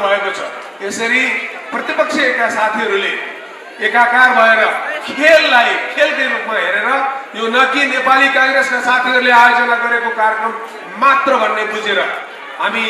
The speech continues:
यसरी समाज कहीँ पनि पुग्न सक्छौँ। समाजलाई यसरी विभक्त गर्न सकिँदैन। एउटा पकड एरियामा एउटा पार्टीको, निर्दिष्ट पार्टीको सङ्गठन विस्तार र सङ्गठनको पकड हुन सक्छ। यो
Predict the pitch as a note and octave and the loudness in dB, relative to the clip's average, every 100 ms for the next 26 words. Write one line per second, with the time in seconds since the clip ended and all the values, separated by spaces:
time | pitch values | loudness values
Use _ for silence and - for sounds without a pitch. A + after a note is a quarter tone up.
0 | A3 C#4 B3 B3 B3 A#3 B3 C4 - B3+ | -2 0 0 0 -2 0 2 2 0 2
1 | C#4+ D4 D4+ - - - - - - - | 2 2 -2 -4 -6 -8 -8 -10 -10 -8
2 | - - - - - - - - - G3 | -8 -8 -12 -14 -16 -16 -14 -14 -14 -8
3 | G3 A#3 C4+ C4+ C4+ C4 C#4 C4 B3+ C4 | 0 2 4 4 4 6 4 2 2 2
4 | C4+ C4+ B3+ B3+ B3+ B3+ C4+ D#4 D4 A#3 | 2 4 2 2 0 0 0 4 4 4
5 | - - - - - - - - - A3 | -2 -6 -12 -14 -14 -16 -16 -18 -10 0
6 | A#3+ B3+ C4+ C4 C4 A#3+ C4+ C#4 C4+ C4+ | 0 6 6 6 6 4 6 6 6 2
7 | B3+ A#3+ A#3+ B3 B3 - - A3+ B3 B3 | 2 4 4 2 0 -2 -2 0 4 4
8 | - - F#3 - - B3 A#3 B3 C4+ - | 6 6 6 4 0 -2 -2 -2 -2 -2
9 | C4+ - A#3 B3 - C4 C4+ C4+ - - | -4 2 4 4 2 0 0 0 -6 -10
10 | - - - C#4+ C#4 C4+ C4+ B3+ C4 B3 | -14 -16 -4 0 2 2 0 -2 -4 -2
11 | C4 B3+ B3+ B3+ - - - - - - | 0 2 2 0 -6 -12 -16 -18 -18 -14
12 | G3+ B3 A#3+ - E4+ D4 D4 C4 A#3+ A3+ | -2 0 2 2 2 0 2 0 0 -2
13 | A#3 A3+ A3+ A#3 A#3 B3 A#3 B3+ | -2 -4 -4 -2 0 0 0 0